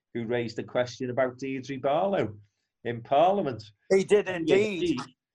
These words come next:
Speaker 1: But, you know, that shows you the power, uh, of those programmes. And of course,
Speaker 2: Frank,
Speaker 1: what, go on, mate.
Speaker 2: just interrupting you,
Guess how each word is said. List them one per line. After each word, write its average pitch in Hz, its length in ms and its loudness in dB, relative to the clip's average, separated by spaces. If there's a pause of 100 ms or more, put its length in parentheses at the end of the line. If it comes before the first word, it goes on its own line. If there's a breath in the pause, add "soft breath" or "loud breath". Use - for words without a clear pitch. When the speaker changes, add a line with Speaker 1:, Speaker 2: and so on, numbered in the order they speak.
(140)
Speaker 1:
But, 139 320 2
you 151 140 -2
know, 120 200 0
that 160 240 0
shows 160 400 0
you 123 100 -4
the 220 100 -2
power, 135 520 0 (560)
uh, 113 300 6 (100)
of 139 260 0
those 104 300 0
programmes. 98 560 -6
And 123 80 -4
of 139 100 -12
course, 156 260 -2
Speaker 2:
Frank, 180 320 4
Speaker 1:
what, 107 140 -18 (840)
go 127 100 0
on, 127 100 -2
mate. 135 180 0 (420)
Speaker 2:
just 208 220 0
interrupting 190 560 -2
you, 156 200 -6